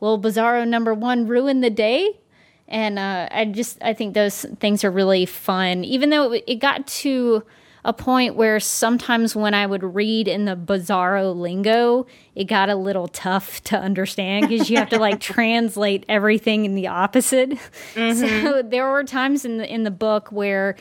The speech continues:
Speaker 1: somebody would, like, recap it for us. Like, Supergirl would, like, recap, "Okay, this is what you're telling me you're gonna do. Like, this is what your plan is. Let me recap this."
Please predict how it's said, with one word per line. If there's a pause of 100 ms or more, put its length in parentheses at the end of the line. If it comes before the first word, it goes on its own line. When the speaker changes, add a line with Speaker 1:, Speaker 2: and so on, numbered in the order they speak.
(240)
Speaker 1:
somebody
would,
like,
recap
it
for
us.
Like,
Supergirl
would,
like,
recap,
"Okay,
this
is
what
you're
telling
me
you're
gonna
do.
Like,
this
is
what
your
plan
is.
Let
me
recap
this."